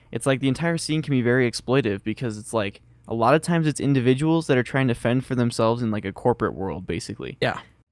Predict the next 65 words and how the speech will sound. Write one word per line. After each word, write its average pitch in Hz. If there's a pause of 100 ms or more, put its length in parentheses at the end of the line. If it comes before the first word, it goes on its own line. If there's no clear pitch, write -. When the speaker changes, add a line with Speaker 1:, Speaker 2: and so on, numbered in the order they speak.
(120)
Speaker 1:
And 123
so 123
it's 117
like, 117 (440)
you 127
know, 104
if -
you 143
don't 175
know 147
what 147
you're 127
doing 123
and 117
you 113
don't 117
have, 117
like, 110
a 113
steady 117
hand, 123 (460)
it's -
like, 113
it's 110
very 123
easy 117
to 110
mess 110
up 101
and 107
make 107
a 107
wrong 107
turn. 98
Speaker 2:
Yeah. - (100)
Speaker 1:
And 101
it's -
gonna 127
be 120
a 110
really 123
long 113
time 110
to 98
recover 98
from -
that. 65
Speaker 2:
Mm-hmm. 120
<clears throat> -
There's 139
a 147
lot 120 (500)
of 113
things 127
out 117
there, 117
like, 113
you 127
know, 123
there 120
used 120
to 147
be, 131
like, 117
Machinima 117